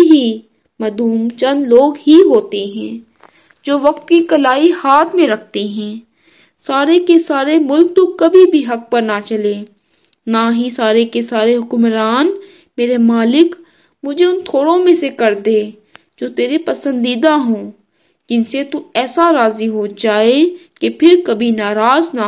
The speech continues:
ہو۔ میرے اللہ، معاف کر دے، میرے سوالات کے جواب بخش دے۔ میرے حال پر رحم کر۔ اب تو نہ ملا تو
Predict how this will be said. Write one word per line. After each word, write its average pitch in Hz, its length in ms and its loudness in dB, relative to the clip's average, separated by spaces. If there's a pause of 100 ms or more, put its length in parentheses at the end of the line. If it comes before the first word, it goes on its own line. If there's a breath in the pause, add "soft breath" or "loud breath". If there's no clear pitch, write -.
(120)
ہو۔ 311 140 4 (1400)
میرے 226 240 -2
اللہ، 214 480 -2 (460 loud breath)
معاف 285 400 2
کر 233 180 -2 (120)
دے، 220 120 -4 (640)
میرے 214 200 -2
سوالات 214 760 -4
کے 254 100 -6
جواب 240 540 -2
بخش 320 420 -4
دے۔ 226 160 -2 (600 soft breath)
میرے 262 200 -4
حال 247 440 -4
پر 320 140 4
رحم 269 460 0
کر۔ 226 340 -4 (600)
اب 220 240 -10
تو 247 160 -4
نہ 220 220 -2
ملا 214 360 -2
تو 285 500 -2